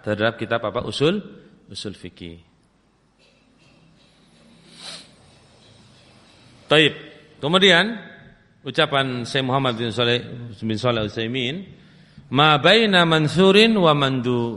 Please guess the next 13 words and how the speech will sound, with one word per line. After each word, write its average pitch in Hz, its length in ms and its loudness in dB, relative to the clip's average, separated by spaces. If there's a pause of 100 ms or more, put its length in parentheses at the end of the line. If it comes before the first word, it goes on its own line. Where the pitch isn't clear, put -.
ma-, 120 240 0
mandumin." 110 640 0 (1800)
Kitab 208 480 2
usul 175 240 -2
fikih 160 240 -2
tadi 127 480 0
ditulis 135 320 -2
oleh 131 160 0
para 120 180 0
ulama 123 380 0
setelahnya 113 1000 -4 (1000)
dengan 104 320 -4
bermacam-macamnya, 104 880 -2